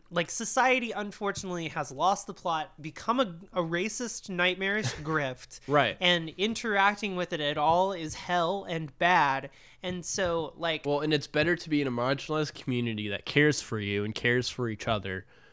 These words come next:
Speaker 2: than to, than to try to be in, be in the
Speaker 1: Than to be rejected and murdered in society.
Speaker 2: and ground under the wheels of, of, of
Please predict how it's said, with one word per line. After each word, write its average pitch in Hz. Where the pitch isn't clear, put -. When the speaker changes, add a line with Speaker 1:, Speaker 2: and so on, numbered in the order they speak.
Speaker 2:
than 113
to, 110
than 117
to 110
try 113
to 110
be 113
in, 101
be 113
in 104
the 190
Speaker 1:
Than 190
to 185
be 185
rejected 165
and 147
murdered 160
in 143
society. 131
Speaker 2:
and 110
ground 139
under 127
the 127
wheels 110
of, 95
of, 101
of 101